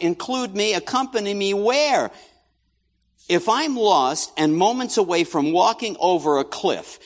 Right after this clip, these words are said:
I'd much prefer that you point me in the right direction than accompany me over the edge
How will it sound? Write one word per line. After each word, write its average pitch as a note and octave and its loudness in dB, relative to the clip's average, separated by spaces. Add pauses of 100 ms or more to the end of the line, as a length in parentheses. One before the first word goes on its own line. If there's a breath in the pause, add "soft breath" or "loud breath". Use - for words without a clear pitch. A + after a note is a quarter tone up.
(120)
I'd F#3 2
much C4 -2
prefer A#3+ 2
that F3+ -4
you G#3 -4
point G#3+ -2
me F#3+ 2
in E3+ 4
the E3 2
right G3 2
direction G#3+ 0
than E3+ 2
accompany F3+ -2
me D3+ -2
over B3+ 4
the A3 0
edge E3+ 0